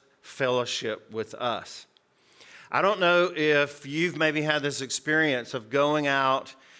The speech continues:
uh, out into maybe your community during this time, and there are some people out there who are very quick to remind you about the rules. Have you guys experienced that?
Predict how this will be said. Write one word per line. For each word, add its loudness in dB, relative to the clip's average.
uh, 2
out -2
into -2
maybe 0
your -4
community -2
during -2
this -6
time, -2
and 0
there 2
are 2
some -4
people -2
out 0
there 0
who -4
are 0
very 2
quick -6
to -4
remind 0
you -6
about 0
the -10
rules. -10
Have -8
you -6
guys 0
experienced -6
that? -8